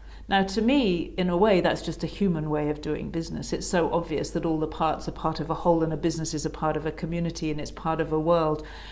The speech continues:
But it's not obvious to many people in business 'cause they don't actually think about those things. And we know that they don't, and we see the consequences of it. So I think that's where the contrast lies. It's not actually about you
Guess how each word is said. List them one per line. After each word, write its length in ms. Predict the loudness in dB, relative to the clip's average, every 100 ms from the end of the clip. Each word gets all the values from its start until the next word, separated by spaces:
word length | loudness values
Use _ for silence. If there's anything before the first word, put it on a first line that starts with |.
| -16 2
But 140 | 8
it's 240 | 8 8 4
not 460 | 6 6 6 4 4
obvious 500 | 4 4 2 2 0
to 120 | -4
many 260 | -2 -2 -4
people 440 | 0 0 2 4
in 140 | 4
business 420 | 2 0 0 -4 -4
'cause 160 | -2
they 120 | 0 0
don't 200 | 0 -2
actually 260 | -6 -8
think 220 | -6 -6
about 300 | -6 -6 -8
those 260 | -6 -8 -8
things. 360 | -8 -10 -10 0
And 140 | 2
we 100 | 6
know 240 | 8 8 6
that 180 | 4
they 140 | 2 2
don't, 580 | 2 0 -2 -8 -12 -14 -4
and 100 | 0
we 100 | 0
see 200 | 0 0
the 100 | -2
consequences 800 | -4 -4 -4 -8 -8 -10 -10 -8
of 160 | -8 -6
it. 280 | -8 -10 -16 -18 -18 -18 -18 -16
So 220 | -2 4
I 80 | 4
think 340 | 4 2 2 4
that's 280 | 4 4
where 140 | 4 6
the 100 | 6
contrast 680 | 4 0 0 2 2 2 2
lies. 240 | 2 2
It's 140 | 0
not 200 | 2 4
actually 340 | 2 0 2 2
about 360 | 4 4 4
you 720 | 0 2 6 8 8 6 2